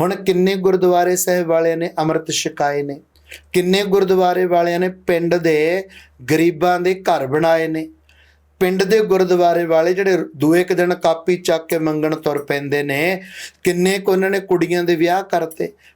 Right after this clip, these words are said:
ਕਿੰਨੇ ਕੁ ਬੱਚਿਆਂ ਦੀਆਂ ਫੀਸਾਂ ਭਰਤੀਆਂ। ਜਿਹੜੇ ਭਰਦੇ ਨੇ ਅਤੀ ਸਤਿਕਾਰਯੋਗ ਨੇ। ਅਸੀਂ ਕਹਿ ਰਹੇ ਸੀ,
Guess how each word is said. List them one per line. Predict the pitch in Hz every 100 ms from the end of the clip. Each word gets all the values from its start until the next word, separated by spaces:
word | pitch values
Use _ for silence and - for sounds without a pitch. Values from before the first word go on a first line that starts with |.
| -
ਕਿੰਨੇ | 170 170 185 185
ਕੁ | 190
ਬੱਚਿਆਂ | 170 175 185 185
ਦੀਆਂ | 185 190
ਫੀਸਾਂ | 185 185 180 - 190
ਭਰਤੀਆਂ। | 185 196 - 175 175 160 - _ -
ਜਿਹੜੇ | 135 180 214
ਭਰਦੇ | 226 - 185 147 131 147 180
ਨੇ | 202 233 247 220
ਅਤੀ | 208 277 262
ਸਤਿਕਾਰਯੋਗ | 202 185 - 156 147 135 131 127 -
ਨੇ। | - 151 - _ _ _ - 170
ਅਸੀਂ | - 220 214
ਕਹਿ | 185 185
ਰਹੇ | 180 156 160
ਸੀ, | 156 135 135 170